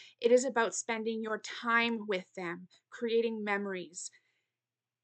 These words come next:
You don't have the budget to get all your friends a gift this year? That's okay. Maybe you just want to save that money too. That is also okay.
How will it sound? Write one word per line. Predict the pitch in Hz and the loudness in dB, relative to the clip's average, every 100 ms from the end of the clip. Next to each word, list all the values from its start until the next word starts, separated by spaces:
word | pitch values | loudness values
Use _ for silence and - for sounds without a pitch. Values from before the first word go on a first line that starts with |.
| _ | _
You | 226 | 0
don't | 302 311 | 2 2
have | - 247 262 294 | 2 4 4 4
the | 294 | -2
budget | 254 262 277 - | 0 0 0 -8
to | 240 | -4
get | 254 | 2
all | 247 | 4
your | 254 254 | 4 2
friends | 240 240 240 | 0 -2 -2
a | |
gift | 214 247 254 | 0 -2 -2
this | 294 - | -10 -8
year? | 294 320 359 - | -2 0 0 0
That's | 240 269 302 | 0 0 -2
okay. | - - 269 330 240 190 - _ _ _ _ - | -4 -6 2 2 2 -4 -12 _ _ _ _ -2
Maybe | 240 254 | 0 2
you | 294 | -2
just | 277 - | -4 0
want | 294 277 | 0 0
to | |
save | - 262 240 | 0 0 2
that | 240 208 | 0 0
money | 233 247 240 | -4 -4 -2
too. | - 254 247 190 | -4 -2 -2 0
That | 220 | 2
is | 254 240 | 2 2
also | 220 247 240 208 196 | 2 2 2 -2 -2
okay. | 202 208 - 226 196 160 | -2 -4 -4 -4 -4 -8